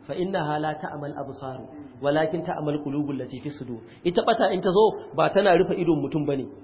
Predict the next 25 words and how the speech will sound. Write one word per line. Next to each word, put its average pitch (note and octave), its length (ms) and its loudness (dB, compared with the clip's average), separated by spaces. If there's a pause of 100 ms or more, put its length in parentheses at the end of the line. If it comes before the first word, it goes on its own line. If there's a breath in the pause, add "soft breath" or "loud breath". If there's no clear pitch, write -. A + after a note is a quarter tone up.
(100)
A'a, G#3 180 4
za B3 60 -2
ka A3 160 0
ga B3 80 -2
ido G3+ 140 0 (100)
kuru-kuru, C4 520 -2
an G#3 80 0
bai A#3+ 120 0
ganin F3+ 220 -4 (100)
komi. G#3 320 -2 (600 loud breath)
Abin E3+ 320 2 (120)
zuciya F3 720 -4
ne C#3 180 -6
bata D3 220 -8
take, - 400 -12
take E3 260 -10
abin B2+ 220 -14
nan. - 80 -20 (1120)
Kawai C#4+ 240 0 (400)
ya A#3 240 6
ishe C4 300 0
ka A3 80 0
hujja, G3 340 2 (300)
ka F3 60 0
karanta B3+ 360 2